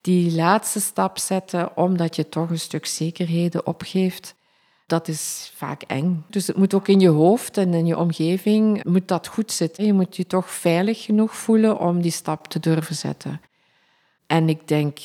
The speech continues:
het tweede, hè, opnieuw vanuit eigen ervaring, plots is het me, myself and I. Is dat grote nest weg en moet je het allemaal zelf uitvinden. En dat gaat over stomme dingen als, eh, welk lettertype ga ik gebruiken, hoe ziet mijn e-mail <laughs> eruit?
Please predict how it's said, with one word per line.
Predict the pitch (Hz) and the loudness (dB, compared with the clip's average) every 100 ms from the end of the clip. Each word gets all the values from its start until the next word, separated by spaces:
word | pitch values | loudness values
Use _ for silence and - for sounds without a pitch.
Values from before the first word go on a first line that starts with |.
| - - | -20 -10
het | - - | -8 -8
tweede, | 160 156 170 196 | -6 0 0 0
hè, | 196 196 214 | 0 2 0
opnieuw | 165 - 185 185 | -2 0 4 4
vanuit | 175 160 - | 2 -2 -2
eigen | 151 156 - | -6 -6 -6
ervaring, | 160 151 156 151 180 190 202 196 - _ _ | -8 -8 -6 -4 -2 0 0 0 -4 _ _
plots | 180 170 - | -2 -2 -2
is | 180 - | -4 -4
het | - | -4
me, | 170 165 | 0 0
myself | 165 160 160 156 - | 0 -4 -6 -8 -8
and | 151 151 202 | -8 -6 -4
I. | 180 151 _ _ _ | -6 -8 _ _ _
Is | - 170 | -2 0
dat | 170 165 | 0 -4
grote | - 170 170 | -2 -2 0
nest | 160 156 156 - | -2 -2 -4 -8
weg | 147 147 196 - - | -8 -6 -6 -8 -16
en | - 170 | -6 0
moet | 170 175 | 0 0
je | 170 | -2
het | 170 | -6
allemaal | 156 151 143 | -8 -6 -8
zelf | 147 165 190 - - - | -8 -6 -8 -10 -16 -4
uitvinden. | 156 156 - - 156 156 156 151 - | -2 -2 -4 -6 -4 -2 -2 -4 -6
En | 151 151 | -6 -6
dat | 151 | -6
gaat | - 156 151 - | -8 -8 -8 -8
over | 160 151 151 | -12 -10 -12
stomme | - - 175 165 | -12 -10 -6 -4
dingen | 156 160 170 - | -4 -4 -4 -4
als, | 160 160 - | -8 -10 -8
eh, | 156 | -8
welk | 151 156 156 | -6 -6 -6
lettertype | 147 160 - - 196 | -8 -10 -10 -12 -8
ga | 196 196 | -6 -6
ik | 196 | -6
gebruiken, | - 185 185 180 175 175 165 | -8 -6 -4 -4 -4 -6 -6
hoe | 175 | -4
ziet | 170 175 | -4 -4
mijn | 170 170 | -4 -2
e-mail | 180 208 262 262 247 | 0 2 4 4 2
<laughs> | |
eruit? | - - - - 285 - | 0 -2 -4 -4 -8 -8